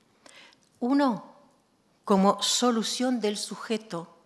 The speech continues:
en relación a su particular modo de responder al encuentro siempre traumático con la lengua.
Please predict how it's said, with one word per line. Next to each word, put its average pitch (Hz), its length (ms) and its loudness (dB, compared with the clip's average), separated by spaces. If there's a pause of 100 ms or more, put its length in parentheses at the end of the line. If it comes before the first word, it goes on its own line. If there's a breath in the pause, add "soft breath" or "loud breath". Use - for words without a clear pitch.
(400 soft breath)
en 208 160 6
relación 233 840 2 (540 loud breath)
a 180 100 4
su - 260 -2
particular 185 800 2
modo 180 1000 4
de 180 260 2
responder 180 1160 0 (720 soft breath)
al 170 180 -4
encuentro 156 920 2
siempre 185 920 0
traumático 147 1080 -8
con 180 180 -2
la 165 80 -2
lengua. 143 540 -8